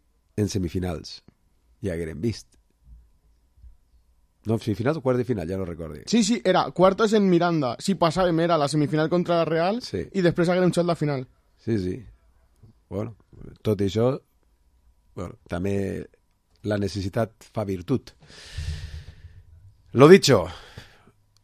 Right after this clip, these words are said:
Speaker 1: esta nit del Girona, después demà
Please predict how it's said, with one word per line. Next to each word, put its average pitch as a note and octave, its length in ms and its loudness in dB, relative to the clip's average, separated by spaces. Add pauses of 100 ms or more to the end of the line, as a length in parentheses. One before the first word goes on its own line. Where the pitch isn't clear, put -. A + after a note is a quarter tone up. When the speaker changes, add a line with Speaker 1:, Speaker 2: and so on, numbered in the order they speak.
(640)
Speaker 1:
esta B2+ 240 2
nit C#3+ 220 4 (200)
del A2+ 1080 2
Girona, D#3 540 4 (2000)
después A2+ 840 2
demà B2+ 500 4